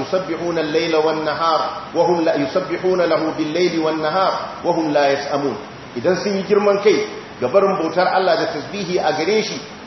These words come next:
to waɗanda suke wajen Allah suna yin tasbihi dare da rana, ba sa gimsuwa, wato ba abin da yake gimsar su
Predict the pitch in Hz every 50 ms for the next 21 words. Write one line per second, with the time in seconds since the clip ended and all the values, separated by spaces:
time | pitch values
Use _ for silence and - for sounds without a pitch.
0 | - - 147 143 147 175 208 - 220 208 202 175 - - - - 170 160 160 160
1 | 180 170 - - 180 175 170 151 123 - - - - - - - - 185 185 175
2 | 170 170 185 185 - - 170 156 135 - 185 185 175 160 165 139 180 202 202 208
3 | 208 202 175 160 151 147 147 147 147 143 143 - - - - - - - - -
4 | - 139 151 - - - 160 143 127 - - 131 120 - - 170 175 170 165 -
5 | 165 - - - - - - - - 135 135 135 135 143 135 160 165 - - -
6 | 196 214 214 185 190 185 185 - 180 151 127 120 147 143 139 - 196 196 196 -
7 | -